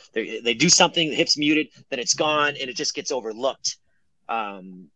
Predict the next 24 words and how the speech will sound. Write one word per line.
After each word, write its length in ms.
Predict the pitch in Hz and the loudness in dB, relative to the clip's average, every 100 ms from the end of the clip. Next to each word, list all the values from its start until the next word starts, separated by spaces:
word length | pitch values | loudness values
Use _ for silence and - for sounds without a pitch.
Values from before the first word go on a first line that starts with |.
| _ | _
so 200 | - 143 | 4 8
I 80 | 170 | 6
don't 120 | 180 | 4
know 120 | 156 | -2
if 80 | 139 | -4
it's 140 | 135 | -8
not 180 | 135 113 | -8 0
seen 480 | - 185 175 175 170 | 2 2 0 -2 -6
or 180 | - 113 | -6 -6
if 100 | 110 | -4
it's 160 | - | -4
not 200 | 131 123 | -4 -6
being, 460 | 110 123 117 110 - | -8 -10 -10 -14 -6
or, 80 | 113 | -4
or 180 | 107 120 | 0 -2
if 80 | 110 | -2
it's 120 | 120 | -6
a 40 | 110 | 0
lack 240 | 131 131 | 2 2
of 40 | 117 | -4
ability 360 | 113 127 113 | -2 -2 -2
to 120 | 92 104 | -10 -10
correct 380 | - 123 - | -4 -4 -2
it. 140 | 165 | -4